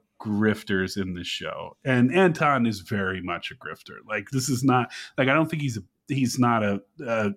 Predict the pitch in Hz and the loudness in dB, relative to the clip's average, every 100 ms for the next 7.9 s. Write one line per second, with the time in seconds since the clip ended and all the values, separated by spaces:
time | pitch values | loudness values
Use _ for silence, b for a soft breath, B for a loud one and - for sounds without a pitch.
0 | 139 113 110 123 131 135 143 139 135 131 | -2 -4 2 6 6 6 6 6 6 4
1 | 135 120 107 104 104 98 98 123 120 104 | 4 2 2 4 4 2 2 0 2 2
2 | 98 113 101 - 92 131 131 165 185 214 | 2 0 0 -4 -2 -2 -2 -2 0 -2
3 | 202 - 208 233 185 123 101 - B B | -4 -8 -6 -4 -2 0 0 -2 B B
4 | B B 117 135 160 226 226 208 - 156 | B B 2 4 6 6 6 4 -2 -6
5 | 156 117 95 98 - 101 101 104 101 - | -2 0 0 -2 -4 -6 -6 -6 -10 -8
6 | 123 120 120 117 117 113 117 - 107 101 | -2 0 4 4 6 4 2 0 0 0
7 | 95 - 110 104 101 90 92 - | 0 2 2 2 -2 -4 -8 -10